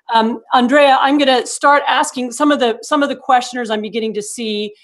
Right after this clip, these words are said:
um, on the list. Some of them are actually echoing things I'd like to ask you myself, and they concern the psychology of both Gareth Jones, um, and Walter Duranty, because this again, so again, for people who haven't seen the film, this is one of the key points of the film. There's one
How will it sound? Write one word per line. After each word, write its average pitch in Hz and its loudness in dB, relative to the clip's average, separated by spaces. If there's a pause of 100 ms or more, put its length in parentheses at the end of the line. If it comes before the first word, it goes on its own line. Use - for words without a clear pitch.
(340)
um, 202 2
on 220 0
the 208 -4
list. 285 -2
Some 269 0
of 269 0
them 226 -2
are 233 0
actually 220 -2
echoing 240 -2
things 208 -6
I'd 208 -2
like 202 -4
to - -10
ask 214 -2
you 202 -10
myself, 196 0
and 214 -4
they 208 -2
concern 240 -4
the 202 -8 (320)
psychology 226 0
of 190 -12
both 220 -2
Gareth 202 -4
Jones, 185 -6 (400)
um, 208 2
and 208 -2
Walter 202 0
Duranty, 196 -4
because 202 -6
this 269 -4
again, 214 -2
so 214 -4
again, 208 -2
for 208 -12
people 220 -8
who 208 -6
haven't 190 -6
seen 202 -8
the 208 -8
film, 226 -2
this 233 -6
is 202 -12
one 220 0
of 202 -4
the 208 -8
key 233 -8
points 214 0
of 175 -14
the 185 -14
film. 165 -8
There's 185 -12
one 220 2